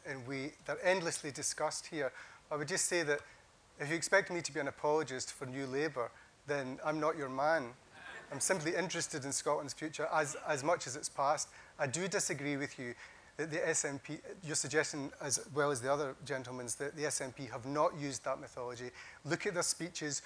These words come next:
look at what John Mason said on the night of victory about this being the first election where a Scottish government was set against the face of a British government,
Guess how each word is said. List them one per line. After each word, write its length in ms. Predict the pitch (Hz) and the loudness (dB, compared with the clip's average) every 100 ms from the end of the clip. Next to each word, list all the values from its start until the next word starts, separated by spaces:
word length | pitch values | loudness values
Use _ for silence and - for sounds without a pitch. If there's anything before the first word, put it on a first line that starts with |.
| - 151 | -8 -4
look 180 | 190 202 | -2 -2
at 80 | |
what 200 | 185 196 | 0 -2
John 280 | 131 156 156 | 2 2 2
Mason 300 | 147 147 151 | 0 0 0
said 320 | 135 151 139 - | 0 0 0 -2
on 100 | 139 | -4
the 60 | |
night 220 | 127 156 185 | 0 0 0
of 80 | |
victory 480 | 131 151 - - 143 - - 131 | -2 -2 -4 -6 -6 -8 -14 -10
about 160 | 165 | -6
this 140 | 151 - | -4 -4
being 180 | 143 | -4
the 80 | 131 | -6
first 340 | 117 175 175 170 | 0 2 4 2
election 460 | 151 156 - 139 - - - | 0 -2 -4 -10 -12 -14 -6
where 140 | 135 | -2
a 40 | |
Scottish 520 | 135 - 175 160 170 120 | 0 2 4 4 2 -2
government 420 | 156 139 143 147 | -2 -2 -4 -6
was 120 | 147 | -6
set 340 | - 175 170 139 | -2 2 4 2
against 320 | 156 156 - | -2 -4 -6
the 80 | 151 | -8
face 300 | 151 143 - | -6 -4 -6
of 160 | 123 | -6
a 40 | 123 | -8
British 460 | 110 165 185 - | -4 -2 -2 -4
government, 400 | - 139 143 147 | -2 -2 -2 -4